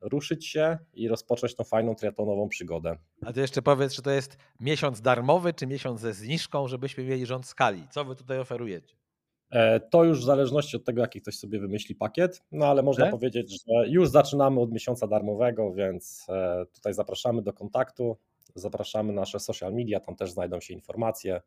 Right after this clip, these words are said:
Speaker 2: Tak,
Speaker 1: Więc
Speaker 2: ja też
Speaker 1: na
Speaker 2: myślę, że
Speaker 1: ostatnią
Speaker 2: jeszcze
Speaker 1: chwilę jeszcze z prezentem.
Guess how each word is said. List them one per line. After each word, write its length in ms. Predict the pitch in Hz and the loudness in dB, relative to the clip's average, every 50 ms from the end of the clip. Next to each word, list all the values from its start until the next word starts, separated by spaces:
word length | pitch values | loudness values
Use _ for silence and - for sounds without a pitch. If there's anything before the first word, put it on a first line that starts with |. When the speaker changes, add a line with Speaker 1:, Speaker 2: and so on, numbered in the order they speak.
| _ - | _ -16
Speaker 2:
Tak, 200 | - 87 87 - | -16 -8 -2 0
Speaker 1:
Więc 140 | 113 123 131 | 0 0 2
Speaker 2:
ja 80 | 139 | 6
też 0 | |
Speaker 1:
na 120 | 139 135 139 | 8 8 8
Speaker 2:
myślę, 120 | 135 - | 8 6
że 60 | 143 127 | 2 0
Speaker 1:
ostatnią 180 | 117 127 131 | 0 2 0
Speaker 2:
jeszcze 400 | 131 127 - - 143 123 131 123 123 - _ _ _ | 0 0 0 2 6 8 8 8 6 4 _ _ _
Speaker 1:
chwilę 200 | - 127 123 120 - | 0 2 2 2 0
jeszcze 240 | - - - 113 110 | -4 -8 -6 -6 -6
z 100 | - - | -6 0
prezentem. 680 | - 127 113 104 110 101 90 82 - 85 85 - | 2 2 4 4 4 4 2 0 -4 -8 -10 -12